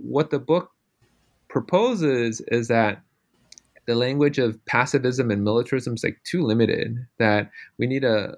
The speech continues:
a more, uh, complex view of what militarism looks like. So I argue that Japan actually is militaristic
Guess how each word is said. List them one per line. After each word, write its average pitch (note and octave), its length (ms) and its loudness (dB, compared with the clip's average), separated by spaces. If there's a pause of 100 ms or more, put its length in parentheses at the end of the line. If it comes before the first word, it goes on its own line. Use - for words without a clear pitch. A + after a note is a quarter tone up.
(100)
a A2 40 -2
more, A2+ 800 0
uh, G#2+ 280 0
complex A#2 640 -2
view G#2 400 0
of G2+ 180 -6
what G#2 180 0 (420)
militarism A#2 680 -2 (140)
looks A3+ 200 2
like. - 240 -2
So G#2 140 -6
I B2+ 140 0
argue A#2+ 260 0
that A2 160 0
Japan A#2 320 -2
actually A#2+ 320 0
is C#4 220 4
militaristic F#2 680 -2